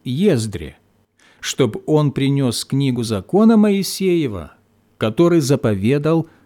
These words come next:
Господь Израилю. И принес священник Ездра закон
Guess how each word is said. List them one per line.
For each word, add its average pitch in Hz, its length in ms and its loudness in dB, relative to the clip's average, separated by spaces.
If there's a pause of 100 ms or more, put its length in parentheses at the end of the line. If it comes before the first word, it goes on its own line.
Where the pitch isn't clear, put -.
(140)
Господь 110 720 -2 (460)
Израилю. 107 640 -2 (2750)
И 175 120 2
принес 196 500 4
священник 160 800 0
Ездра 127 680 -2 (460)
закон 160 840 0